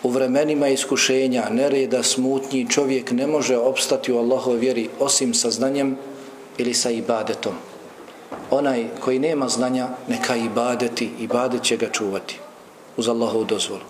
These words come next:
Ibadet će ga čuvati. Ko se posveti ibadetu, daleko od svih iskušenja, ne osvrće se na ta iskušenja koja se dešavaju, već se posveti ibadetom,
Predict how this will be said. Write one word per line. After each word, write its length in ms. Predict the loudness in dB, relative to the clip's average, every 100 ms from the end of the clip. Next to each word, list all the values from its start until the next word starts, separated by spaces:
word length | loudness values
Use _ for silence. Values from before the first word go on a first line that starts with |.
| -8 -4
Ibadet 400 | 0 2 2 0
će 120 | 0
ga 100 | 0
čuvati. 360 | 0 0 0
Ko 120 | 0 0
se 120 | 2
posveti 460 | 0 2 2 2
ibadetu, 460 | 0 2 2 0 -4 -4 -12 -12 0
daleko 320 | 2 2 0
od 100 | -4
svih 220 | -2 0
iskušenja, 580 | 0 -2 0 2 2 0 -4 -12 -14 -16 -18 -20 -20 -20 -20 -20 -20 -16 -2
ne 80 | 2
osvrće 440 | 2 2 2 2
se 120 | 2
na 120 | 0 2
ta 160 | 0
iskušenja 560 | 0 0 2 2 2 -2 0
koja 300 | 0 0 -4 -10 -14 -16 -8 -2
se 140 | 0
dešavaju, 720 | 2 0 2 2 2 2 2
već 140 | 0 0
se 160 | 0
posveti 480 | 0 0 0 -2 -2
ibadetom, 540 | 0 0 0 0 -2